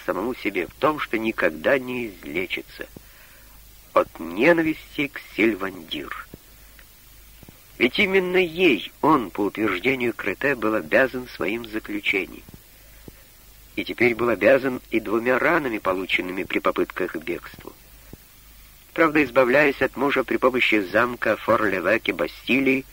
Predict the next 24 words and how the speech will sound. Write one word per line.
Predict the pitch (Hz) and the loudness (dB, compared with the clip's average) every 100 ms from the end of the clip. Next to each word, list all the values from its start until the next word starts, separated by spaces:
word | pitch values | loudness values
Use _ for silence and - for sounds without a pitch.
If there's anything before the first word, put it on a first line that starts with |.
| - - - - - - - - - | -20 -20 -20 -20 -20 -20 -20 -6 0
а | |
такой | 120 156 139 | 2 4 4
способ | - 135 127 113 95 | 4 2 4 2 0
был | 101 | 0
весьма | 95 95 104 98 - - | -2 -6 -2 -4 -4 -2
принят | 117 131 135 135 | 2 2 0 -8
в | - - | -14 -2
те | 127 127 | 2 2
времена, | 131 131 127 131 - - - - | 0 0 0 -2 -4 -14 -16 0
Сильвандир | 123 143 156 151 185 170 | 2 4 2 4 4 4
не | 160 | 2
могла | 160 165 165 | 2 2 2
предугадать, | 156 151 139 143 160 160 - - - - - - | 2 2 2 4 2 0 -4 -20 -20 -20 -20 -16
что | - 143 151 | -4 2 2
он | 139 | 4
выкажет | 165 151 139 139 | 2 4 0 0
столь | - 143 135 | -2 2 2
дурной | 127 127 131 131 | 4 2 4 2
вкус | - - 170 160 127 | 0 -2 0 2 0
и | |
дважды | 107 90 143 123 117 | -2 4 4 4 0
попытается | 101 90 120 127 - | -4 0 2 2 0
совершить | - 117 113 - 123 | -2 0 2 0 -4
побег. | - 123 120 147 123 - | -4 -6 -4 -6 -6 -12